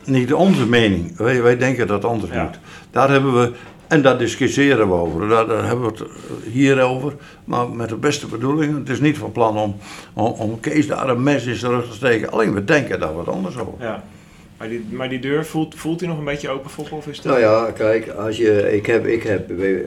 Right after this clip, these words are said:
Speaker 3: bij, ook een mening over hoe het gaat. En ik vind dat er een aantal dingen wel anders moeten. Eh, met name, eh, als je kijkt naar de, eh, jeugdopleidingen, naar, naar de overgang van het belofteteam naar het eerste en
Speaker 2: Ja.
Speaker 3: ook het eerste naar de,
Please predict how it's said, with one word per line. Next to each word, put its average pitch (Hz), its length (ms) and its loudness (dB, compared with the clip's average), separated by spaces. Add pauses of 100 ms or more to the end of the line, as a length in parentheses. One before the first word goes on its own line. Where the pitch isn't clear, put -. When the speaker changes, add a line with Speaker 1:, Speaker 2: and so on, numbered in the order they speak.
Speaker 3:
bij, 87 720 -4
ook 98 180 0
een 123 80 0
mening 107 320 2
over 92 220 2
hoe 98 180 0
het - 120 -4 (260)
gaat. 90 400 -6 (440)
En 98 80 -8
ik - 60 -8
vind 151 180 4
dat 104 100 4
er 95 100 0
een 95 100 0
aantal 90 160 -2
dingen 90 160 0
wel 90 140 0
anders 120 260 -2
moeten. 95 380 -6 (140)
Eh, 90 360 -6
met 92 120 -6
name, 90 340 -6
eh, 92 320 -4
als 87 100 -6
je 90 60 -8
kijkt 90 280 -4
naar 87 300 -4 (680)
de, 139 580 4
eh, 117 160 0
jeugdopleidingen, 113 760 4
naar, 92 320 -2
naar 92 200 -4
de 95 160 -2
overgang 107 520 0
van 101 180 -2
het 95 260 -2
belofteteam 110 600 -2
naar 92 100 -2
het - 100 -6
eerste 110 440 2
en 95 340 -2
Speaker 2:
Ja. 101 60 -6
Speaker 3:
ook 104 240 0
het - 100 -2
eerste 113 560 2
naar 101 180 -2
de, 92 280 -2